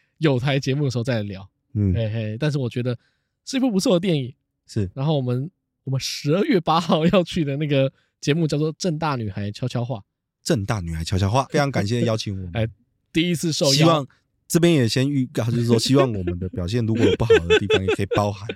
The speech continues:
Speaker 1: <laughs> 等他们真的上线的时候，啊，我们会发在I G跟大家讲，
Speaker 2: 对，对，对，
Speaker 1: 说，
Speaker 2: 有兴趣的可以再去听一下。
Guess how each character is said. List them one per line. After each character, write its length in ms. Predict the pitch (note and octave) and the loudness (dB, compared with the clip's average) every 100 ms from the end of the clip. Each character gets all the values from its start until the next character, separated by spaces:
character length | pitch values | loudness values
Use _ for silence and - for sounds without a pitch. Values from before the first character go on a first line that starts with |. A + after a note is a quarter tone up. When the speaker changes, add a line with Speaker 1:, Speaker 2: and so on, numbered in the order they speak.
| - | -8
Speaker 1:
<laughs> 120 | - | -6
等 140 | - C#3+ | -2 0
他 100 | G#3+ | 2
们 120 | F3 | 0
真 80 | F#3 | 0
的 80 | E3 | 0
上 160 | E3 | 0
线 100 | E3 | 0
的 80 | C3 | -2
时 120 | C3 | 0
候， 280 | C#3 C#3 C#3 - | 2 4 2 -4
啊， 160 | B2 | -4
我 60 | C3 | 2
们 80 | D#3 | 2
会 80 | |
发 120 | F#3 F3+ | 2 2
在 100 | E3+ | 2
I 120 | E3 | 2
G 260 | D#3 E3 - _ | 2 0 -2 _
跟 80 | A#2+ | -10
大 80 | A#2 | -8
家 80 | A#2 | -8
讲， 160 | G#2+ - | -10 -6
Speaker 2:
对， 140 | G#2 | -4
对， 100 | F#2+ | -2
对， 80 | F#2 | 2
Speaker 1:
说， 220 | - - | 2 4
Speaker 2:
有 80 | A#2+ | 2
兴 180 | B2+ E3+ | 4 4
趣 140 | D#3+ | 4
的 100 | B2 G#2+ | 2 0
可 80 | |
以 20 | G#2+ | -2
再 140 | G#2 | -4
去 100 | G2+ | -6
听 260 | G#2+ F#2 F2 | -10 -12 -12
一 40 | |
下。 200 | F2+ | -14